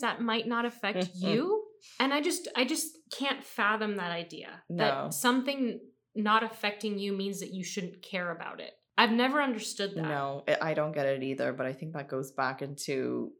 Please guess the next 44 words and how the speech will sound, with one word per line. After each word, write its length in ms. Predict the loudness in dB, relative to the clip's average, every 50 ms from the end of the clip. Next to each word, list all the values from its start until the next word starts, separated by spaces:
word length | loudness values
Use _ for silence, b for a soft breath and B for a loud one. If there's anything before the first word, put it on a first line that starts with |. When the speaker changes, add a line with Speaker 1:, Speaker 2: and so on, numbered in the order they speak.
| _
Speaker 2:
capitalism 800 | -10 -8 -8 -8 -6 -6 -4 -2 -2 -2 -2 0 0 0 0 0
and 140 | -2 -2 -2
rugged 300 | -2 0 0 0 0 0
individualism 920 | 0 0 0 -2 -2 -4 -4 -4 -4 -4 -4 -4 -6 -6 -6 -6 -4 -2 -2
in 80 | -2 -2
this 160 | -4 -6 -6
country, 520 | -4 -4 -4 -4 -4 -4 -4 -6 -6 -8 -12 _ _ _ _
that 260 | 6 6 6 6 6 4
if 180 | 2 4 2
it's 480 | 2 2 2 -2 -4 -6 -4 -4 -6 -6 -10 _ 4
not 180 | 6 8 8
affecting 600 | 8 6 6 4 2 2 4 2 2 2 2 2
me, 440 | 2 2 2 2 0 0 -4 -6 -12 -4 _
I 140 | 4 4 6
don't 200 | 6 6 4 2
really 240 | 0 -2 -2 -2 -2
care 260 | -4 -4 -2 -2 -2 -2
about 280 | -2 -2 -2 0 0
it. 200 | 0 -2 -2 -4 -10 -20 _ _ -4
Speaker 1:
Right. 200 | -2 0 0 2
Speaker 2:
And 100 | 0 0
it's 160 | 0 0 -2
unfortunate. 680 | -2 -2 0 0 0 0 0 -2 -4 -4 -4 -6 -8 -12 _ _
Speaker 1:
And 160 | 2 4 4
we're 80 | 4 4
very 220 | 4 2 2 2
much 240 | 2 2 0 0 -4
raised, 560 | -4 -4 -2 -2 -2 -2 -2 -4 -6 -6 -10 -14 _ _ _ _ _ _ _ _ _ _ _ 0
I 100 | 0 0
think, 240 | 0 -2 -2 -2 -2
by 140 | -2 -2
this 180 | -2 -4 -4 -4
society 420 | -4 -4 -2 -2 -2 -4 -4 -6 -8
to 120 | -10 -10
believe 360 | -10 -8 -6 -6 -6 -8 -8
those 240 | -10 -12 -10 -8 -8 -8
things 280 | -8 -10 -10 -6 -2
or 60 | -2
Speaker 2:
Yeah. 80 | 0 0
Speaker 1:
to 200 | -2 -2 -2 -2
act 280 | 0 0 0 -2 -6 -10
on 160 | -12 -12 -12
those 220 | -10 -8 -6 -6
things. 400 | -6 -8 -10 -12 -10 -10 -10 -10